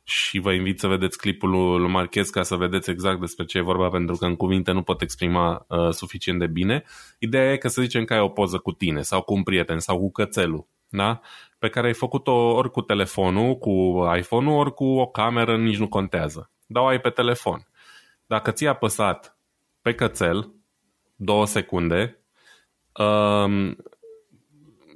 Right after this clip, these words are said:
si-, sistemul de operare și algoritmii ăștia de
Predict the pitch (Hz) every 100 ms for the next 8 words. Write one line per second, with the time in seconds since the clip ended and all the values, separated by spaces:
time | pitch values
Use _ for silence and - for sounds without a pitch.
0 | 76 67 78 - 123 123 107 110 117 -
1 | 139 127 117 107 110 120 117 - 104 101
2 | 107 104 113 98 101 98 - 90 80 78